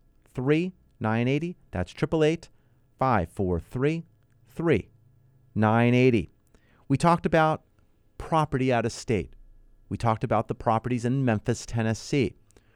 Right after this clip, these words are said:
We talked about you acquiring these properties from thirty to fifty thousand dollars. We talked about the payments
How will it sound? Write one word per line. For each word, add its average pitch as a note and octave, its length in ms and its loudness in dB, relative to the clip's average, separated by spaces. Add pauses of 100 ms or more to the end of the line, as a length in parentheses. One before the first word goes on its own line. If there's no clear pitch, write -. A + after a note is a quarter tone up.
(140)
We A2 80 -4
talked A2 260 0
about A#2 280 -2
you B2+ 120 2
acquiring C#3+ 600 0
these A2 140 -4
properties G#2 520 -4
from B2+ 200 -8
thirty B2+ 560 0
to C#3 80 -6
fifty - 400 -8
thousand G#2+ 520 -4
dollars. B2+ 480 -2 (400)
We D3+ 80 -2
talked E3 280 0
about D#3+ 280 0
the - 60 -14
payments - 720 -4